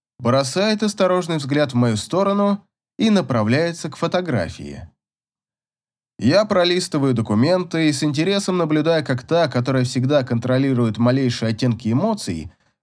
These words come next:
за что заслуженно получила среди коллег прозвище «Снежок», чуть сдвигает брови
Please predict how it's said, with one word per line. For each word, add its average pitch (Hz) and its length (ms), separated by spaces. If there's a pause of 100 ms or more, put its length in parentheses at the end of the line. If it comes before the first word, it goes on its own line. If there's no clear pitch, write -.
за 143 240
что 160 220
заслуженно 139 580
получила 131 460
среди 120 340
коллег 120 340
прозвище 107 540
«Снежок», 120 640 (460)
чуть 226 360
сдвигает 185 680
брови 196 680